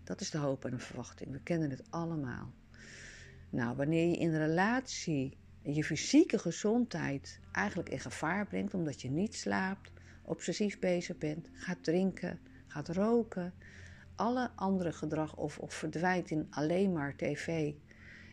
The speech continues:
en, en Netflix en series, dan ben je eigenlijk je gevoel aan het dempen met van alles.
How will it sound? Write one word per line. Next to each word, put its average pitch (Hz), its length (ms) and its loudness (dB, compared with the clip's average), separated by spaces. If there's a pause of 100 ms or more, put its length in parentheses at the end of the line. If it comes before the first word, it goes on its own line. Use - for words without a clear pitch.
en, 156 340 2
en 151 220 0
Netflix 165 580 0
en 151 160 0
series, 226 600 0
dan 185 140 -2
ben 190 120 2
je 190 80 2
eigenlijk 170 480 4 (500)
je 165 120 4
gevoel 202 500 4
aan 147 120 -2
het 123 200 -4
dempen 175 380 4
met 123 180 -2
van 123 140 -6
alles. - 460 -6